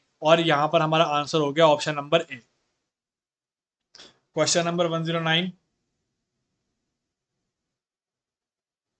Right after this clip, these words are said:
ये भी रिपीट है। The communication of acceptance through telephone is regard as complete,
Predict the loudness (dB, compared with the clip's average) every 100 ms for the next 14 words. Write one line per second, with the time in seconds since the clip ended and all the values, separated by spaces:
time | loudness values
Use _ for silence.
0 | _ _ _ _ _ _ _ _ _ _
1 | _ _ _ _ -12 -6 -4 -4 -6 -6
2 | -6 -4 -6 -8 _ _ _ _ _ _
3 | _ _ _ _ _ _ _ _ _ _
4 | -12 -4 -2 -2 -2 -2 0 0 -2 -2
5 | -4 -6 -4 -4 -4 -4 -6 -4 -2 -2
6 | -2 -4 -4 -2 -4 -12 _ -20 _ _
7 | 0 2 2 -2 2 4 4 4 0 -4
8 | -6 -2 -2